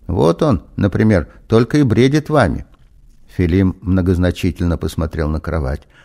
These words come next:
Луиза затрепетала от радости. «Но что же это означает?» продолжал Филим, вспомнив о загадочном превращении. «А где же этот, э, паренёк или женщина,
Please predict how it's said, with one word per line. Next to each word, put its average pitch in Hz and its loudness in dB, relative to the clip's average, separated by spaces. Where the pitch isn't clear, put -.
Луиза 107 4
затрепетала 90 -2
от - -12
радости. 71 -10
«Но 85 -2
что - -4
же 135 0
это 143 0
означает?» 156 -4
продолжал 87 0
Филим, 135 0
вспомнив 131 2
о 110 2
загадочном 95 0
превращении. 80 -4
«А 101 0
где 104 2
же 104 0
этот, 113 -2
э, 92 -8
паренёк 117 2
или 104 -2
женщина, 98 0